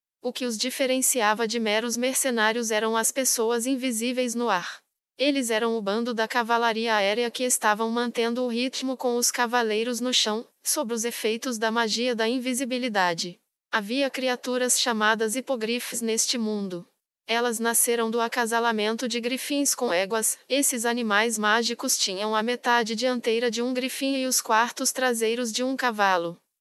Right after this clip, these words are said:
Talvez fosse por causa de seu sangue misto, mas os hipogrifes eram mais fáceis de serem criados e treinados que os grifins,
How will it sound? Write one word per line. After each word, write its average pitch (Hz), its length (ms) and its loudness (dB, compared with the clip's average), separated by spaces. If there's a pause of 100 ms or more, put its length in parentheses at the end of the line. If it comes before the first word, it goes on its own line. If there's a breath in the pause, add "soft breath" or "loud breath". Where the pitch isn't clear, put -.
(140)
Talvez 220 480 0
fosse 208 360 0
por 254 200 -4
causa 220 380 2
de 226 140 -2
seu 233 200 2
sangue 208 420 0
misto, 226 500 0
mas 214 240 0
os 226 120 -2
hipogrifes 240 640 -4
eram 220 240 2
mais 214 300 2
fáceis 220 560 2
de 240 140 -2
serem 233 340 2
criados 226 560 0
e 247 80 -4
treinados 233 680 2
que - 120 -6
os 240 140 -2
grifins, 233 680 -2